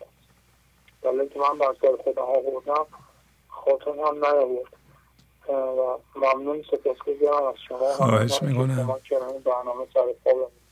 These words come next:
Speaker 1: من واقعاً متاسفم که یک دوستان و بی‌خرد بودم. و به لطف همین بزرگان که مسخره‌شون می‌کردم الان زنده.
Speaker 2: آفرین.
Speaker 1: اه، همین می‌تونم شاهدی
Speaker 2: خیلی
Speaker 1: کنم.
Speaker 2: عالی، خیلی مطلب م-
Speaker 1: برنامه هفتاد و پنج هم من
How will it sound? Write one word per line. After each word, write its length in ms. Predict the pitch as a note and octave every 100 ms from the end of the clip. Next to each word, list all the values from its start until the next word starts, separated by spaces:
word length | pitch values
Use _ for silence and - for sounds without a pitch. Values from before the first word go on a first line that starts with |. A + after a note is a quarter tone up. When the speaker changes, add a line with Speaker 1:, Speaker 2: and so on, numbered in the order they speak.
| -
Speaker 1:
من 60 |
واقعاً 360 | B2+ B2+ C3 C3 - _ _ _ _ -
متاسفم 760 | B2 C3+ B2+ - D3+ D3 B2+
که 120 | -
یک 200 | B2+ B2+
دوستان 260 | - B2 C#3
و 200 | C3+ C3 -
بی‌خرد 500 | B2+ - C3 C3 C#3+ -
بودم. 140 | - - _ _ _ _ _ _ _ B2+
و 40 |
به 120 | B2+
لطف 240 | C3 C3 C#3+
همین 280 | C#3 C#3
بزرگان 500 | C3 B2+ C3 C3 C#3
که 120 | C#3+ C#3
مسخره‌شون 640 | C3 C3 - B2+ B2+ C3+
می‌کردم 540 | B2+ C3 - B2+ C3+ D3
الان 240 | C3 B2 -
زنده. 720 | - - - - - - C#3
Speaker 2:
آفرین. 720 | A#2+ G#2+ - C#3+ B2+ B2 A#2 A2+
Speaker 1:
اه، 360 | A2 C3 C3 C3 _ _ _ _ _ -
همین 260 | D3+ D3+
می‌تونم 300 | C#3 - C#3
شاهدی 460 | C3 C#3 B2+ B2 C3+
Speaker 2:
خیلی 420 | - E3 F#3 F#3
Speaker 1:
کنم. 100 | D#3+
Speaker 2:
عالی، 460 | D#3+ D3+ C#3 C3+ -
خیلی 400 | - D3+ D#3+ D#3+
مطلب 420 | D#3 C#3+ D#3+ D3
م- 240 | C3+ B2+
Speaker 1:
برنامه 560 | - - C3 C3+ D3+ D#3
هفتاد 220 | - C#3
و 40 |
پنج 380 | C#3 C3+ C3 C3+ D#3
هم 80 | D#3+
من 160 | D#3